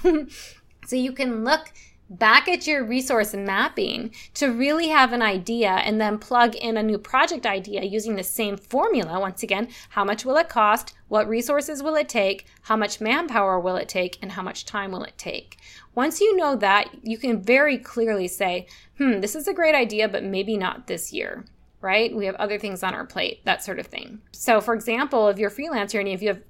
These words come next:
a great idea to create a course, but after looking at it and seeing that you will need to learn new software skills, invest in an online platform, and it's gonna take at least a hundred hours of your time,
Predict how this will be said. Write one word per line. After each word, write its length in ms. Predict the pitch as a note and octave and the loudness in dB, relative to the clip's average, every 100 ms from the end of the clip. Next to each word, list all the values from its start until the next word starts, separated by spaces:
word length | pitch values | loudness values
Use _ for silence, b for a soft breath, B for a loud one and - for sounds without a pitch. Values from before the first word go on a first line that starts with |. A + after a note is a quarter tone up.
| - | -6
a 60 | C4 | -2
great 300 | C4 F#4+ A4 | 4 6 8
idea 340 | C4+ C4+ C#4+ | 6 4 2
to 80 | A3 | 2
create 280 | - B3 G3+ | 0 0 0
a 40 | |
course, 540 | G3 F4+ G#4 - - - B B B | -2 -2 0 0 -4 -14 B B B
but 120 | B3+ | 4
after 320 | C4+ C#4 C#4+ | 6 4 0
looking 380 | C4 D#4+ E4 A#3+ | 0 0 -2 2
at 140 | G3+ | 2
it 120 | G#3 - | 2 0
and 120 | G#3+ | -6
seeing 240 | C4+ C4 | -4 0
that 180 | A#3+ - | 0 0
you 80 | G#3+ | -2
will 100 | G#3 | -2
need 200 | G#3 A3 | -4 -4
to 100 | D4+ | -4
learn 460 | C#4 B3+ B3 A#3+ | -2 0 0 -2
new 120 | G#3 B3 | 0 0
software 440 | B3 C4 B3 D4 | 2 0 2 -2
skills, 640 | D4 A#3+ A3+ A3 A3 A3 - | -2 2 4 4 2 -2 -6
invest 500 | G#3+ G#3 G#3+ - A#3+ | -4 -2 -2 -2 -4
in 200 | A3+ A3 | -2 -4
an 160 | - - _ | -8 -18 _
online 460 | F#3+ C4 C#4 C4 B3 | 2 2 2 0 -2
platform, 680 | G#3 G#3 - G#3+ G#3 G#3 G#3+ B B | 0 0 0 -4 -4 -6 -10 B B
and 140 | A#3 | -4
it's 140 | A3+ - | -4 -4
gonna 160 | A3+ | -6
take 240 | G#3+ A3 G#3+ | -4 -4 -4
at 100 | G#3 | -6
least 240 | G#3 - | -8 -8
a 40 | F#3 | -8
hundred 340 | B3+ B3 A3+ | -4 0 2
hours 280 | G3+ G3 F#3+ | 2 0 -2
of 100 | F3 | -6
your 100 | E3+ | -8
time, 720 | - F4+ G#4 A3 G3 B3 | -8 -4 -2 -2 -2 -6